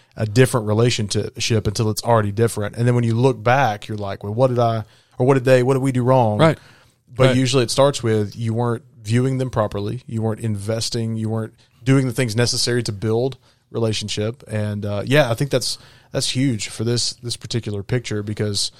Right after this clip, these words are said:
Speaker 1: we don't really realize the low view of Jesus that we
Speaker 2: Yeah.
Speaker 1: have until we've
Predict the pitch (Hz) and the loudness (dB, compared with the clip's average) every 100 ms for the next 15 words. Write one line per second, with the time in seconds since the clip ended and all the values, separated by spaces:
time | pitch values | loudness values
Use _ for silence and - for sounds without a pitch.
0 | _ _ 120 120 107 127 135 - 135 117 | _ _ -2 -2 0 2 2 2 -2 0
1 | 110 120 113 101 101 95 - - _ _ | 2 2 2 0 -2 -2 -4 -6 _ _
2 | - 113 110 113 107 107 104 98 110 104 | -2 2 4 4 2 -2 -4 -2 -2 -2
3 | 101 - - - 104 101 98 - 101 98 | -2 -2 -4 -6 -8 -6 -4 -2 -2 -4
4 | - - _ 117 - 123 110 104 98 | -6 -16 _ -8 -2 0 0 -4 -8